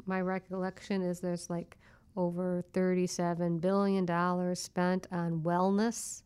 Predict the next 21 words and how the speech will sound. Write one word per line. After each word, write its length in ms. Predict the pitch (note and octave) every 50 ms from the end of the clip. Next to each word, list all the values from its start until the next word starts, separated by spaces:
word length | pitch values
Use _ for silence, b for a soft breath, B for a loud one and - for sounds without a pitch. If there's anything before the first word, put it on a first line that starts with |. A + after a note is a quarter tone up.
| _ -
sexual 480 | - - G#3 - - - G#3 F3+ F3
wellness 420 | F3 F3+ F3+ F#3 F#3+ G#3 A3 A3 - -
products, 640 | - A3 G#3 G#3+ A3 - C4 C4 C4 - - - B B B B B B B B B _ - -
everything 380 | F3+ F3+ F#3 F3 - F#3 F3+ F3+
from 160 | - F#3 F3
s-, 200 | F3 E3 - - -
supplements 800 | - - - F#3 F3 - F#3+ F3+ F3+ F3+ F3+ F3+ - - - - -
to 420 | - - F3 E3+ E3+ E3 E3+ E3+ -
erotic 480 | E3 E3 F3+ F3 E3+ E3+ E3 F3 -
materials 720 | F3+ E3+ - - - F3 F3 F3 F3 F3 F3 F3 E3+ - -
to 120 | - G3
sex 340 | - - - F3 - - -
toys 440 | - F3 F3 E3+ E3 E3 E3 D#3 D#3
and 140 | E3 D#3+ E3
everything 380 | E3+ F3 F3 D3 - E3 D#3+
else. 400 | E3+ E3+ E3 D#3 D#3+ D#3+ - - B B B B B B B B B B -
But 140 | F#3 F#3 D#3
when 120 | F3 F#3+
it 140 | F#3+ F#3+ F#3+
comes 480 | - - - A#3+ A#3+ B3+ B3 B3 - - -
to 420 | - G#3 G3 G3 F#3+ F#3 F3+ F3+